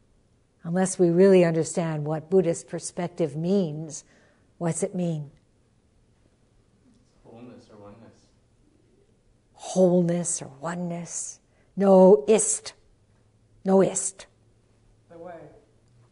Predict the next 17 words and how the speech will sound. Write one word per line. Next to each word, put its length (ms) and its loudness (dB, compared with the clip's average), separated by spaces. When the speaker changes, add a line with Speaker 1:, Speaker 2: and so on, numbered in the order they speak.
Speaker 1:
Awake, 480 4
right? 280 -6
Awake 460 -2
to 220 -4
it. 180 -8
So 160 -4
he'll 240 -2
be 120 0
here, 520 -2
uh, 500 -4
with 200 -4
us 680 -6
tonight, 460 -4
late 280 -4
tonight, 460 -6
coming 360 -6
in, 360 -6